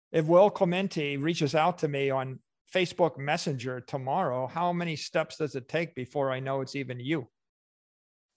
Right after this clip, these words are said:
Right? So can I, you know, I, I post something on Twitter, it says there's nine hundred and fifty comments.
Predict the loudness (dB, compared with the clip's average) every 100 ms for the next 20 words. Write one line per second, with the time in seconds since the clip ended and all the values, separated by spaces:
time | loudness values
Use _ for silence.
0 | _ _ _ _ _ _ -2 0 2 0
1 | -4 2 4 4 2 -2 _ _ _ _
2 | _ -8 2 6 6 4 0 -2 4 4
3 | 6 2 2 -2 -2 2 2 2 0 -2
4 | 0 -2 -2 -2 -2 0 -2 -2 -6 -4
5 | -4 -6 -2 0 0 -4 -12 -18